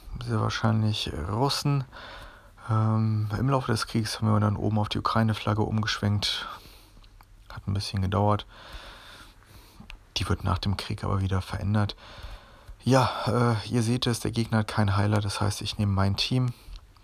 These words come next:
Das, äh, liebe ich ja dann, wenn der Gegner keine hat. Dots sind dann immer toll. Ich möchte gleich sagen, dass dieses Mal die Boards durchaus durchwachsen waren.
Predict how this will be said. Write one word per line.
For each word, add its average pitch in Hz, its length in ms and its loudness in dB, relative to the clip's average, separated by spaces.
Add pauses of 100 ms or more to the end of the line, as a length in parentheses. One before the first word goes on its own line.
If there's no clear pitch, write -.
(340)
Das, - 340 -2
äh, 98 220 0
liebe 101 240 0
ich 104 100 -4
ja 107 80 2
dann, 101 200 2
wenn 95 440 0 (240)
der 107 80 -2
Gegner 98 340 -2
keine 98 400 0
hat. 98 220 -2 (600)
Dots - 260 2
sind 98 180 0
dann 95 120 0
immer 113 220 2
toll. - 300 0
Ich 139 160 -4
möchte 131 300 -2
gleich 113 300 0
sagen, 107 360 0
dass 107 220 -4
dieses 107 320 -6
Mal 104 180 0
die 104 80 -2
Boards 104 400 -4
durchaus 117 440 -2
durchwachsen 107 580 -2
waren. 110 280 2